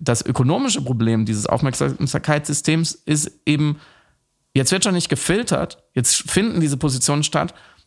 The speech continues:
diese kruden Positionen werden aber belohnt mit Aufmerksamkeit, weil ja da Konflikt entsteht. Dann sagt jemand, "Die Aliens sind gar nicht so schlecht. Also ich finde, wir sollten uns alle versklaven lassen, ist doch viel besser." Darüber muss man reden. Das kann man nicht so hinnehmen.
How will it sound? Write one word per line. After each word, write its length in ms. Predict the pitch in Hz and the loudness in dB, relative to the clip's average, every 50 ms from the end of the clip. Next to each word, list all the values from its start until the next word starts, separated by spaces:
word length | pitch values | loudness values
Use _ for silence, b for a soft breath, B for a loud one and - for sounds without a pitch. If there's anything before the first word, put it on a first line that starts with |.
| _ _ - | _ _ 0
diese 220 | 151 151 135 135 | 2 2 2 2
kruden 320 | 120 - 170 185 190 196 170 | 0 0 2 2 2 2 2
Positionen 480 | 156 156 147 135 - - 147 143 143 | 0 0 0 0 0 0 2 2 2
werden 200 | 127 131 127 127 | 2 0 0 0
aber 120 | 123 110 104 | 0 -2 0
belohnt 540 | 101 107 107 131 156 143 104 110 117 - _ _ _ _ _ | 0 2 2 2 2 0 -2 -4 -6 -12 _ _ _ _ _
mit 120 | - 123 127 | 0 2 2
Aufmerksamkeit, 800 | 139 160 165 - 127 113 - - 117 113 - - - - 123 - B B B B B B B | 2 2 0 -2 -2 -4 -4 -4 -6 -6 -6 -6 -8 -8 -10 -12 B B B B B B B
weil 480 | B 113 110 117 117 123 127 127 131 131 - - - | B 2 2 2 4 2 0 0 -2 -4 -8 -12 -4
ja 460 | - 120 123 120 120 117 117 - - _ _ _ _ _ | 0 2 2 4 2 2 0 -4 -8 _ _ _ _ _
da 160 | - 123 113 | 0 2 2
Konflikt 400 | 117 - 127 123 - 220 208 - - | 2 0 -2 0 0 -2 -2 0 0
entsteht. 400 | 139 120 - - 113 104 - - | -2 -2 0 0 -2 -2 0 0
Dann 100 | 120 110 | 0 2
sagt 180 | 127 131 131 | 2 0 0
jemand, 180 | - 123 117 107 | 0 -2 0 0
"Die 120 | 110 - | 0 0
Aliens 300 | - 110 131 151 165 160 - | 0 0 2 2 0 0 0
sind 120 | 170 196 | 0 0
gar 140 | 190 170 147 | 0 0 0
nicht 120 | 123 117 | 0 -2
so 80 | 113 - | -2 -2
schlecht. 320 | 113 - 117 113 - - - - - - | -2 -2 -2 -2 -2 -6 -16 -16 -10 -2
Also 180 | - 120 107 - | -2 0 0 0
ich 100 | - - | -2 0
finde, 200 | - 156 175 165 | 0 2 2 2
wir 80 | 131 123 | 2 2
sollten 220 | 143 143 147 147 | 0 0 0 -2
uns 120 | 120 - | -2 -2
alle 180 | - - 120 131 | 0 -2 -2 -2
versklaven 520 | 127 - 127 - - - 104 107 107 113 107 | 0 -2 -2 -2 0 0 0 0 2 0 0
lassen, 220 | 107 104 - - | 0 -2 -2 -2
ist 120 | - - - | -2 -2 -2
doch 60 | 113 | -2
viel 140 | - - 120 | -2 0 0
besser." 400 | 113 117 123 123 - - - 127 B B B B B B B B _ _ _ _ _ | 2 2 0 0 -2 -6 -8 -10 B B B B B B B B _ _ _ _ _
Darüber 340 | - 110 107 107 101 98 110 | 0 0 2 2 0 0 2
muss 200 | 110 117 117 - | 0 0 0 0
man 100 | 147 143 | 0 0
reden. 400 | 143 160 175 147 110 101 104 113 _ | 2 0 0 0 -2 -2 -4 -8 _
Das 120 | - - - | -6 -2 0
kann 100 | 151 147 | 0 0
man 100 | 139 135 | 0 0
nicht 100 | 135 - | -2 -2
so 80 | - | 0
hinnehmen. 460 | 127 147 170 175 135 110 - 113 113 | 0 0 2 0 0 0 -2 -2 -4